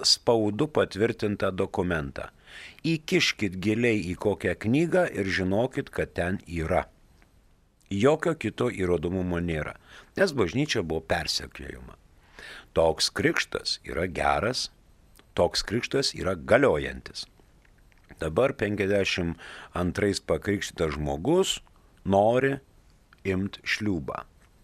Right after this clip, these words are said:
Tėvai žuvę, biblioteka kažkam atiduota, knyga su visais popieriais iškeliavo ten, kur reikia. Krikšto tėvai gyvi. Tada krikšto tėvai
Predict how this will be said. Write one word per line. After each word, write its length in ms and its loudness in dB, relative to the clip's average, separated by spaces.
Tėvai 320 4
žuvę, 560 2
biblioteka 720 0
kažkam 480 -2
atiduota, 720 -2
knyga 400 -2
su 240 -4
visais 400 -4
popieriais 640 0
iškeliavo 760 -2
ten, 240 0
kur 160 -4
reikia. 460 -4
Krikšto 460 2
tėvai 480 2
gyvi. 380 -6
Tada 380 2
krikšto 480 0
tėvai 460 -2